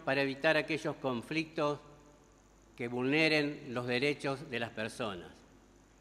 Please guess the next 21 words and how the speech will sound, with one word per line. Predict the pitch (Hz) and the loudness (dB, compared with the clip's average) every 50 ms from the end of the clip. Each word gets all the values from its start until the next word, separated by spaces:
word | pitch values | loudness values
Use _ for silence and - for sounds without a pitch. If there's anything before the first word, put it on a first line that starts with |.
| - - - - - - - - - - - - | -20 -20 -20 -20 -20 -20 -20 -20 -20 -20 -20 -2
Quienes | - 180 180 180 175 165 | 2 4 6 6 8 8
actúan | 160 151 - - - 226 226 208 190 170 147 135 | 6 4 4 0 0 2 6 6 8 8 6 6
en | 135 139 | 4 2
los | 143 147 | 2 0
diferentes | 151 139 - 151 147 170 175 175 170 160 | 0 -2 -2 -2 0 0 0 0 2 0
organismos | 151 143 139 143 139 147 147 143 139 135 139 | 0 0 2 2 2 2 2 2 0 0 -2
públicos, | - 175 175 165 147 123 113 104 - 104 90 85 - - - - - - - - - | 0 2 2 4 4 2 0 -2 -4 -6 -8 -8 -10 -16 -20 -20 -20 -20 -20 -6 -2
tales | 127 139 143 139 131 | -2 0 0 0 -2
como | - 139 139 131 127 | 0 2 2 4 4
la | 127 127 | 4 2
Defensoría | 127 120 - - 123 120 - - 123 123 131 143 135 127 | 2 0 -2 -4 -4 -4 -4 -2 -2 0 2 2 2 2
del | 123 110 | 0 -2
Pueblo, | - 147 147 147 139 123 107 98 95 90 - - - - - - - - - - | 0 2 2 2 2 2 0 -4 -6 -8 -12 -16 -20 -20 -20 -20 -20 -20 -20 -20
sobre | - - 107 101 101 107 | -14 -10 -8 -6 -6 -6
todo | - - 139 139 135 | -4 -2 -2 0 0
en | 131 | -2
las | 127 123 | -2 -2
grandes | 131 135 139 139 135 120 - | -2 -2 -2 -2 -4 -6 -6
ciudades | 131 123 131 139 139 135 123 - | -4 0 2 2 2 2 0 -2
como | 123 117 117 113 | -4 -6 -6 -6
Paraná, | - 117 107 107 107 117 131 139 147 151 | -4 -4 -4 -4 -4 -2 -2 -2 -2 -4